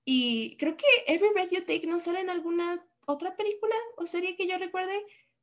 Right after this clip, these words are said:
pero sí, cada que escucho música de los ochenta se me viene a la mente películas o series que, eh, que eran del, de aquella época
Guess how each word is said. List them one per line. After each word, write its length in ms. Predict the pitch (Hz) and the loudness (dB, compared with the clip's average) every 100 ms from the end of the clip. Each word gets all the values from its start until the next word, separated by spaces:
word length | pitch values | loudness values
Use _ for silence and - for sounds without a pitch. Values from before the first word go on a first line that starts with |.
| _ | _
pero 340 | - 262 247 233 | -2 0 2 0
sí, 340 | 233 269 233 | 2 0 0
cada 260 | 254 285 320 | 2 2 2
que 100 | 311 | -2
escucho 580 | 277 262 262 269 247 240 | -4 -6 -2 0 0 0
música 400 | 247 254 277 285 | -2 -2 0 0
de 80 | 233 | 0
los 140 | 220 | -2
ochenta 400 | 220 247 254 262 | -4 -4 -4 -4
se 100 | 262 | -2
me 100 | 226 | 0
viene 180 | 220 233 | 0 0
a 40 | |
la 100 | 233 | -2
mente 540 | 220 220 226 220 226 - _ - | -2 -2 -2 -4 -6 -20 _ -2
películas 760 | 226 247 285 277 277 254 240 240 | 2 2 0 0 0 0 0 -4
o 120 | - | -2
series 460 | 226 240 240 262 254 | -2 0 0 0 -2
que, 340 | 247 208 - _ _ _ _ - - _ _ | -2 -4 -4 _ _ _ _ -16 -16 _ _
eh, 420 | 240 226 214 202 - | -2 -2 -2 -6 -6
que 140 | 240 240 | -2 2
eran 380 | 254 254 233 | 2 0 0
del, 280 | 208 214 208 - | -2 -2 -4 -12
de 360 | 202 226 220 | -2 2 4
aquella 440 | 208 202 226 254 269 | 2 0 0 2 2
época 340 | 285 330 330 | 0 -2 0